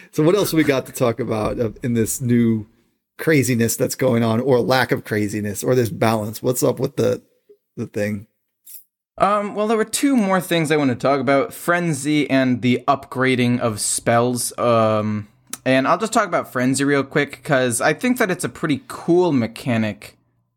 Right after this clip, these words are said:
Speaker 2: um, with the fact that if your thing takes damage and doesn't die, it gets an effect. And I always like, excuse me, having an effect that is, that has a different trigger other than just on play or on death.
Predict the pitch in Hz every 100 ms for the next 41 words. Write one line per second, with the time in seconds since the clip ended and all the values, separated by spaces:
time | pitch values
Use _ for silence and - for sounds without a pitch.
0 | - 135 135 127 127 123 120 135 123 123
1 | - 127 123 127 120 123 139 127 151 127
2 | - 127 123 117 123 110 120 127 110 -
3 | 113 113 110 107 - _ _ 135 127 135
4 | 139 123 113 - 120 113 - - 139 147
5 | 143 190 190 - - 131 123 - - _
6 | _ _ _ _ - 127 - 120 113 110
7 | _ _ _ _ _ _ _ - 143 143
8 | 147 143 131 127 123 151 131 123 - _
9 | _ - 143 - 165 139 120 117 139 139
10 | 165 165 127 185 180 202 - 156 151 135
11 | 135 139 135 123 120 127 117 - 143 139
12 | 127 127 165 175 180 135 - 120 110 107
13 | 85 -